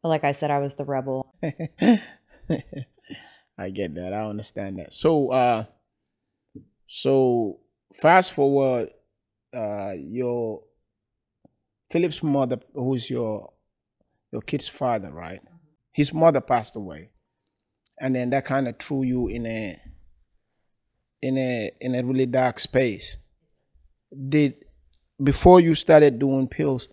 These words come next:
Speaker 2: did the, your siblings and your mom and dad, uh, your mom and you, the rest of them, were they available? Could, could you have gone back to them, to your mom?
Speaker 1: At that time, no. Um, my,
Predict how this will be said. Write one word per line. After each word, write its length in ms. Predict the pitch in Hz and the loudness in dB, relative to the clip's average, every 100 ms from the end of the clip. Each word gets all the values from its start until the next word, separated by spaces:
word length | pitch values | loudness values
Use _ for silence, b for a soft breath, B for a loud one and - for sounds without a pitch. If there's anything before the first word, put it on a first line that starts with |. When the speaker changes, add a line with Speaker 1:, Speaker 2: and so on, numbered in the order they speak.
| _ _ _ - | _ _ _ 0
Speaker 2:
did 240 | 143 127 | 2 2
the, 420 | 135 135 131 117 - _ _ - | 2 2 0 -4 -8 _ _ -8
your 160 | 135 123 | -4 -2
siblings 560 | 156 147 151 147 135 | 0 0 2 0 0
and 120 | 127 | -2
your 120 | 127 123 | -2 0
mom 260 | 131 131 | 0 0
and 140 | 123 113 | -2 2
dad, 420 | 120 120 - - - | 2 2 -2 -8 -2
uh, 60 | |
your 220 | 135 135 131 | 2 4 4
mom 340 | 139 143 131 | 4 4 2
and 160 | 127 127 | 0 -2
you, 60 | |
the 100 | 117 | 0
rest 200 | 127 - | -2 -2
of 100 | 120 | -4
them, 240 | 123 120 127 | -4 -2 0
were 200 | 131 131 | 2 4
they 440 | 139 143 143 139 - _ _ - | 4 4 2 0 -12 _ _ -10
available? 640 | 120 139 143 143 147 147 | -4 2 2 2 2 -2
Could, 220 | - 135 - - - - | -2 -6 -8 -16 -16 -6
could 140 | 135 | 0
you 100 | 147 | 2
have 220 | 139 131 | 2 0
gone 220 | 120 135 123 | 0 0 2
back 240 | 135 127 | 0 0
to 80 | 127 | -4
them, 320 | 117 123 151 - _ - | -2 -2 -4 -6 _ -8
to 80 | 139 | -4
your 100 | 123 | -2
mom? 380 | 120 135 151 180 - - _ _ _ _ _ - | 0 0 0 -4 -14 -20 _ _ _ _ _ -6
Speaker 1:
At 160 | 185 | -2
that 240 | 180 170 - | 0 -2 -4
time, 800 | - 180 175 180 185 190 190 175 | -8 -4 -2 -2 -2 -4 -4 -4
no. 440 | 160 151 160 175 _ _ _ 151 | -4 -4 -8 -12 _ _ _ -20
Um, 520 | 147 151 147 147 147 _ _ _ _ _ _ _ - | -16 -14 -14 -16 -18 _ _ _ _ _ _ _ -14
my, 640 | 160 151 147 147 147 147 | -10 -8 -8 -8 -8 -10